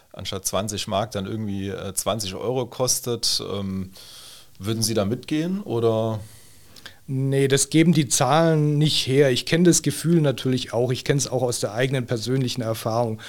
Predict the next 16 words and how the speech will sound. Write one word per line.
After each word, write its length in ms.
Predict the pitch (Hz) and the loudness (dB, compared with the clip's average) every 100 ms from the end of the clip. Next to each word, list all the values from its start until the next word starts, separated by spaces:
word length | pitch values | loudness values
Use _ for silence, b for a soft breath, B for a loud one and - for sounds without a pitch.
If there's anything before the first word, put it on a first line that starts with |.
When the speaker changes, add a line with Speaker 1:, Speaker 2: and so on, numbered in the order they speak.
| B B | B B
Speaker 2:
Aber 160 | 135 151 | 0 2
man 240 | 151 160 | 2 2
kann 160 | 160 175 | 4 4
das 140 | 170 | 4
erklären. 480 | 131 - 139 135 131 | 2 0 0 2 0
Das 120 | 123 | 2
hat 280 | 156 156 - | 0 0 -10
viel 240 | - 156 160 | -4 0 2
mit 180 | 147 | 2
sogenannten 380 | - 135 139 135 | 0 0 0 0
Ankerpreisen 840 | 123 135 147 139 - 107 113 110 | 0 -2 0 -2 -2 -6 -4 -6
zu 120 | - 113 | -8 -10
tun. 220 | - 120 | -6 -6
Das 120 | 117 | -4
hat 140 | 139 | -4
mit, 240 | 147 - | -2 -4